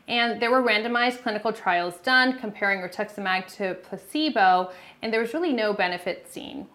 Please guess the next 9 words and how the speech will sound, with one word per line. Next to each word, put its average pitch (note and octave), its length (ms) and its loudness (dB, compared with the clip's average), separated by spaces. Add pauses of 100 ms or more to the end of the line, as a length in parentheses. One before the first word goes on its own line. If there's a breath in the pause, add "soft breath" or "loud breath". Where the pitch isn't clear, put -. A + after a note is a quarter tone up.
(320 loud breath)
Um, F#3+ 320 0
there G#3+ 80 2
were G#3 80 2
also A3 300 0
studies G#3 360 -4
looking G3 240 -6
at F3 140 -4
rituximab G#3 640 -4
versus F#3+ 320 -6